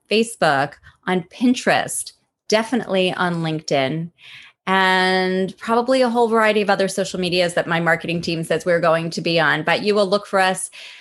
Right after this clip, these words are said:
One of the ways to stay in touch with us is to sign up for our newsletter,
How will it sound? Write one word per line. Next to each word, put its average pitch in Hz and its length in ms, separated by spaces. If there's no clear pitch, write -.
One 247 240
of 381 80
the 220 100
ways 190 320
to - 100
stay 170 460
in 185 160
touch - 380
with 185 100
us - 320
is - 160
to 214 100
sign 208 360
up 208 140
for 190 140
our 180 140
newsletter, 170 760